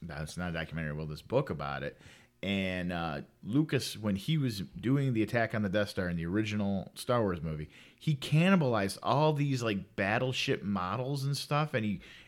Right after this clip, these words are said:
and he put 'em all on the, uh, on this big board and, like, would do drive-bys with cars and making explosions to do the practical effects.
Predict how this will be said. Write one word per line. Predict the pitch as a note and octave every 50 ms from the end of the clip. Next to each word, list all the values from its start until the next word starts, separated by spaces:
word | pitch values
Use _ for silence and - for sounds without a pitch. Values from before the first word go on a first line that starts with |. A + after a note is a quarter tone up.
| _ _ -
and | A2 G#2
he | F#2+ - - -
put | - C#3 C3 C3
'em | B2+ A#2+
all | A2 A#2+ C3
on | C3 C3 C3 C3 C3
the, | B2 A2+ G#2+ G#2+ G#2
uh, | G2 F2+ F2 E2+ E2+
on | - - G2 G2
this | F#2+ F#2 F#2
big | F2+ - - A2+ A2+ A#2+ A#2+ A#2+ A#2+ A#2+ A#2+ A#2 A2 F#2+
board | E2 A2+ A#2 A#2 B2 B2+ B2+ B2 B2 A#2
and, | G#2+ F#2+ F#2+
like, | F2+ E2+ D#2+ - -
would | - A2+ G2+
do | F#2 A#2
drive-bys | G2 D#2 - G2+ G2+ G#2+ A2+ A2 A2+ A2+ A#2 G#2
with | F#2+ - -
cars | - - G#2+ A2 A2 A2+ A#2+ A2+ G2
and | F2+ F#2+
making | G2+ G#2+ - G#2 F#2+
explosions | E2 - - - F2+ G2+ G#2+ A2 A2 G2+ A#2 A#2+ G#2+ -
to | - F2+
do | F2+ A2 A2+
the | F#2+
practical | - - F2+ G#2 G2+ - - E2 F2
effects. | E2+ - - D3 C3 - - - -